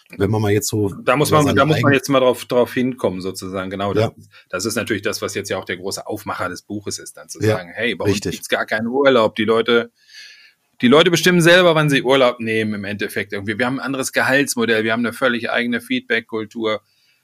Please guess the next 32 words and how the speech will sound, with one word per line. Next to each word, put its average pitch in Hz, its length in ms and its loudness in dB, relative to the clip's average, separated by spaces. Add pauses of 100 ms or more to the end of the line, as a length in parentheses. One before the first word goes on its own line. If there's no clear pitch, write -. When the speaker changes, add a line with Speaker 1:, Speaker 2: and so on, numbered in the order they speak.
(320)
Speaker 2:
whatever 131 600 6
im 117 140 0
Grunde 117 340 4
sozusagen. 107 560 2
Aber 107 160 2
da 123 120 6
ist 120 260 0
eben 127 280 -2
die 120 80 0
Voraussetzung 123 680 0
auch, 120 200 0
es 117 140 -8
muss 113 180 -6
in 110 80 -4
der 104 80 0
Mannschaft 107 400 -2
passen 135 380 -2
und 117 140 -8
die 120 60 2
Leute 120 280 0
müssen 120 300 -8
quasi, 117 480 -2
da - 100 -10
bin 107 100 -8
ich - 60 -16
jetzt - 180 -12
bei 98 100 -6
dem, 104 140 -8
was 101 140 -8
du 120 80 -16
gesagt 135 300 -4
hast, - 220 -6